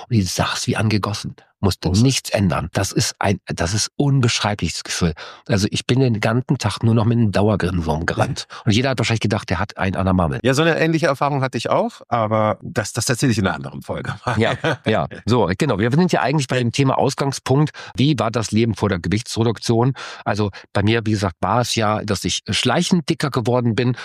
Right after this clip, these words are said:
Speaker 1: und mich so langsam gewöhnt habe. Und richtig aufgefallen sind mir diese Sachen, ehrlich gesagt, meistens im Flieger.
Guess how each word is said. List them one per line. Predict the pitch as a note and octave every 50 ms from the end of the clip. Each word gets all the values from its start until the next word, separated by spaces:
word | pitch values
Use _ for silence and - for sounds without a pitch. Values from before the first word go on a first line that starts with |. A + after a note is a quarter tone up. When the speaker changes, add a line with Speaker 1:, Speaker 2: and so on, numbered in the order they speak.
| - - -
Speaker 1:
und | - G#2+ A2 -
mich | - A2 F#2 G#2 -
so | - - A2+
langsam | G#2 A2+ A#2+ B2+ A2+ G2 G2 F2
gewöhnt | E2 G2+ F2+ F2 E2+ G2 A#2+ D#3+ G3 - -
habe. | C3+ C3+ D3 C#3 D3+ D#3 C#3 - - - - - -
Und | - C3 A2+ A2 G#2+ - - C3 -
richtig | C3 C3 - A#2+ - -
aufgefallen | - F#2+ A2+ - - A#2+ - A#2 A2+ A2+ A2 G#2
sind | A2 G2 -
mir | A#2+
diese | A2+ A2 G2+ G2 F2+
Sachen, | F2 F#2 F#2 - B2 A2 -
ehrlich | - G#2+ F#2 F2 G2+ G#2 -
gesagt, | - G#2+ G2+ F#2 - -
meistens | - D#2 D#2 F2+ - G2 - -
im | F#2 F2+
Flieger. | - - - - - - - - - - -